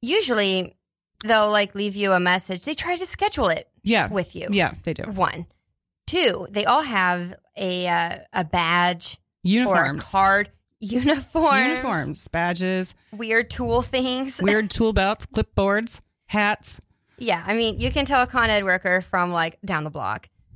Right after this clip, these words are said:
Speaker 1: <clears throat> Okay, so, uh, this report came from Sunset Park, <clears throat> and I'm sure they're just going around hitting up whoever they can, try to get inside. We don't know why they're there. They could be there to, to, uh, to rob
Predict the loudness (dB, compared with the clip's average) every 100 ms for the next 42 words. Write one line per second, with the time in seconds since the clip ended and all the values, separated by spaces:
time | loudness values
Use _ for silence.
0 | -18 -16 -18 -18 -14 -12 -10 -14 -6 -4
1 | -2 -2 0 2 2 -4 _ _ _ -2
2 | 2 2 0 -4 -4 -2 -2 -2 -4 -2
3 | -4 -2 -4 -4 -8 -6 -2 0 -2 -8
4 | _ _ -8 -8 -10 -6 -4 -2 -2 0
5 | 0 0 -2 -4 -2 0 2 2 0 -2
6 | -2 -2 -2 -4 -4 -6 -6 0 0 0
7 | -6 _ _ _ 0 0 0 -4 0 0
8 | 0 -6 -4 0 0 0 0 2 2 0
9 | 0 2 2 0 -6 -8 -6 -4 -4 -4
10 | -6 -8 -6 -4 -6 -6 -10 -14 _ _
11 | _ _ _ -4 -2 -2 0 -2 -2 -8
12 | -12 -10 -8 -2 0 2 2 0